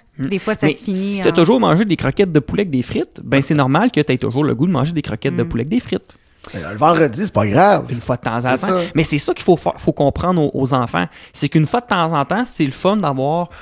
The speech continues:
Speaker 1: un bon repas, euh, copieux de restaurant, quoi que ce soit. Mais il faut pas que la fois de temps en temps soit tous les soirs.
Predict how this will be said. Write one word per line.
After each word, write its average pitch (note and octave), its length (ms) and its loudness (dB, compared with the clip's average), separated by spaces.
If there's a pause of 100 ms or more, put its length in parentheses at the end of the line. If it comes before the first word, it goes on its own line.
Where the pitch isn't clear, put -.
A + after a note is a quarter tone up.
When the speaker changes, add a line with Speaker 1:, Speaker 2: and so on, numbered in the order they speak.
Speaker 1:
un B2 160 0
bon D3+ 180 4
repas, D#3+ 420 0 (220)
euh, A2+ 240 -4
copieux C#3+ 440 2
de D3+ 80 6
restaurant, C3+ 520 -2
quoi D3 180 -2
que - 60 -8
ce A2 120 -4
soit. D3 340 -2 (160)
Mais B2 80 -4
il - 40 -4
faut C#3 140 0
pas C4 160 0
que - 100 -4
la C3 200 0
fois - 160 -4
de - 100 -8
temps C#3 220 -2
en B2+ 100 -4
temps G3 160 -6
soit B2 220 -6
tous - 100 -10
les B2 120 -4
soirs. - 340 -4